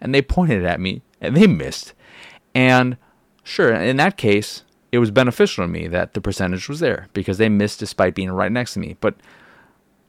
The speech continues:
when there's no cover there, and you're doing something that is a melee attack that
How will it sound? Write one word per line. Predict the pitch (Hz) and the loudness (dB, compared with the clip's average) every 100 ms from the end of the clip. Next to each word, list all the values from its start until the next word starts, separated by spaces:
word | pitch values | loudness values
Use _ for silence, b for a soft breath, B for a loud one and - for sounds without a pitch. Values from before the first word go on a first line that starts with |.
| _ | _
when | 95 107 147 147 139 139 - _ - - | -6 4 4 4 -2 -6 -14 _ -20 -6
there's | 127 131 131 | 2 2 2
no | 156 175 | 0 0
cover | - 185 156 | 0 -2 0
there, | 90 85 80 101 - _ _ _ _ _ | 0 -2 -4 -6 -16 _ _ _ _ _
and | 104 101 | -2 0
you're | 98 | 0
doing | 113 139 117 | 0 0 0
something | - 107 98 95 | -2 -4 -2 -2
that | 95 | 0
is | 90 | 0
a | |
melee | 95 120 107 90 | -2 0 0 -2
attack | - 90 - | -4 -8 -8
that | - - | -8 -8